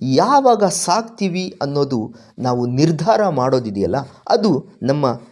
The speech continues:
ಜೀವನದ ಒಂದು ಟರ್ನಿಂಗ್ ಪಾಯಿಂಟ್. ಸೈಕಾಲಜಿಯಲ್ಲಿ ಅಥವಾ ಮನಃಶಾಸ್ತ್ರದಲ್ಲಿ ಇದನ್ನ ರ್ಯುಮಿನೇಷನ್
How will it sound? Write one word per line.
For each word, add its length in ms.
ಜೀವನದ 880
ಒಂದು 320
ಟರ್ನಿಂಗ್ 440
ಪಾಯಿಂಟ್. 360
ಸೈಕಾಲಜಿಯಲ್ಲಿ 840
ಅಥವಾ 300
ಮನಃಶಾಸ್ತ್ರದಲ್ಲಿ 1000
ಇದನ್ನ 300
ರ್ಯುಮಿನೇಷನ್ 1160